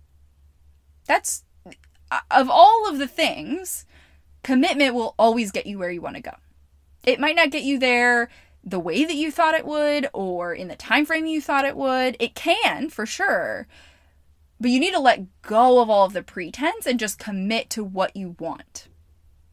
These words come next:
So if you want to be someone who picks up their guitar every day and practices, you must commit to being someone who picks up their guitar every day and practices. What is in the way of that?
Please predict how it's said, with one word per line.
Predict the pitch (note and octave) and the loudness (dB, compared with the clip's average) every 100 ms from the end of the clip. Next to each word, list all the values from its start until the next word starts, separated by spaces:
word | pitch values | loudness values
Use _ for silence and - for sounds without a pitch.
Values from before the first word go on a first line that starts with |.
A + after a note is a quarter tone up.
| - | -14
So | F3+ | -10
if | - F#3+ | -8 -8
you | G#3 | -8
want | F#3+ F3+ C4+ D4 | -6 -2 -2 -2
to | |
be | C4+ | -8
someone | B3+ G#3 G3 F#3+ F#3+ | -6 -6 -6 -10 -10
who | G#3+ F#3+ F3+ F3 F#3+ - - | -8 -4 -2 -4 -8 -16 -20
picks | - A3+ - | -14 -8 -6
up | C#4+ | -4
their | D#4 | -6
guitar | D4+ C#4 - G3+ | -8 -8 -2 -2
every | F3 E3+ F3 | -2 -6 -10
day | D#3+ E3 | -10 -10
and | F3+ | -10
practices, | - D#4+ - A#3+ - D3 - G3+ A#3+ - - | -2 -2 -2 -10 -8 -10 -10 -12 -14 -20 -14
you | - G#3+ | -6 -2
must | G#3+ | -2
commit | - G#3+ A3 E4+ D#4 G3+ - | -4 -8 -4 -2 0 -2 -4
to | - | -10
being | F#3+ - G3+ E4+ C#4+ F#3 | -10 -10 -6 -4 -4 -8
someone | F#3 E3 E3 E3 F#3+ | -10 -10 -8 -10 -8
who | G3+ | -10
picks | G3 - C4 - | -12 -10 -8 -6
up | D4 | -6
their | F#3 | -6
guitar | E3+ F#3 - E4 | -8 -6 2 2
every | - F#3+ | 2 -6
day | F3 E3 | -10 -10
and | F#3+ | -10
practices. | - F4+ - D4+ - - - - - - | -2 -2 -2 -14 -14 -18 -20 -20 -20 0
What | A#3 | 2
is | F4+ D4 | 2 2
in | B3 | -2
the | |
way | G#3+ G3+ C4 | -2 -4 -2
of | F#3 | -4
that? | - - - | -8 -16 -16